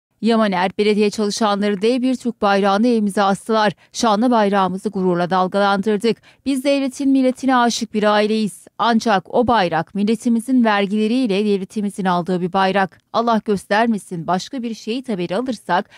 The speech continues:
bir başka şehit ailesi o bayrağı gururla evine asacaktır. Bunun için bayrağı belediyeye iade etmek istiyoruz. Yanımızda olduğunuz, acımızı paylaştığınız ve bizleri yalnız bırakmadığınız için teşekkür ediyoruz." diye konuştu.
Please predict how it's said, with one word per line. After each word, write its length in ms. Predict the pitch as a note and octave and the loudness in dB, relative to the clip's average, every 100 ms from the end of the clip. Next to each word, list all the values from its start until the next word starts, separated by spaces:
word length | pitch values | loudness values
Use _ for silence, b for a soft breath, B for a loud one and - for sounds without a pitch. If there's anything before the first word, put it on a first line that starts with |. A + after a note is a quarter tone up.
| B B | B B
bir 140 | D#4+ C4+ | -4 0
başka 320 | C4 - B3 | 0 0 -4
şehit 380 | - A3 B3+ A#3 | -2 -2 -2 0
ailesi 420 | F#3 F3 F3+ F#3 - | 0 -2 -6 -12 -6
o 200 | C4 C4 | -2 0
bayrağı 440 | G#3+ E3+ D#3+ D#3 | 0 0 -2 -6
gururla 500 | D#3+ G3 A3+ D4 A3+ | -8 -6 -4 -2 -2
evine 300 | G#3 F3+ F3 | -2 -4 -4
asacaktır. 720 | F3 - F3 G#3+ G#3 - A#3 - _ _ - | -6 -6 -4 0 0 0 -4 -4 _ _ -8
Bunun 180 | G#3+ G3 | -4 -4
için 360 | - F#3 D#3+ - | -6 -10 -8 -2
bayrağı 500 | A3 A#3+ G3 E3 D#3 | 0 0 -2 -4 -4
belediyeye 600 | F#3 G3+ G3+ G3+ G3 C4 - | -4 -4 -4 -4 -4 -6 -6
iade 460 | G3+ G3 F3 F3 | -4 0 -2 -4
etmek 320 | F3 - F3+ F3 | -10 -10 -12 -12
istiyoruz. 500 | - G#3+ G3+ G3+ - _ _ _ _ _ _ _ _ _ _ | -12 -6 -2 -2 -6 _ _ _ _ _ _ _ _ _ _
Yanımızda 420 | G#3+ A3 A3 G3+ B3 | -2 0 -2 -2 -2
olduğunuz, 540 | A3 F#3+ F#3+ E3+ G#3+ - b | -2 -2 -6 -6 -10 -10 b
acımızı 440 | b A#3 C4 B3+ E4 | b -2 0 -2 -2
paylaştığınız 680 | B3 G3+ F#3+ F#3+ - G3+ F#3+ | 0 0 0 -4 -6 -10 -8
ve 140 | F3+ | -10
bizleri 320 | B3 B3 B3 | -10 -6 -6
yalnız 380 | G#3+ A#3+ G#3+ - | -4 -4 -6 -8
bırakmadığınız 720 | F#3+ A3+ C#4+ A3+ F#3+ F#3 D#3+ | -2 -2 -2 -4 -6 -8 -10
için 340 | A#3 - G#3 G#3 | -12 -6 -6 -6
teşekkür 520 | F#3+ - F3+ - E3+ | -6 -8 -10 -10 -12
ediyoruz." 580 | F3+ F3 F3+ E3+ E3 - | -10 -8 -8 -8 -12 -8
diye 160 | F#3+ | -8
konuştu. 560 | E3+ F#3+ F#3 F3+ - A3+ | -8 -8 -8 -8 -6 -6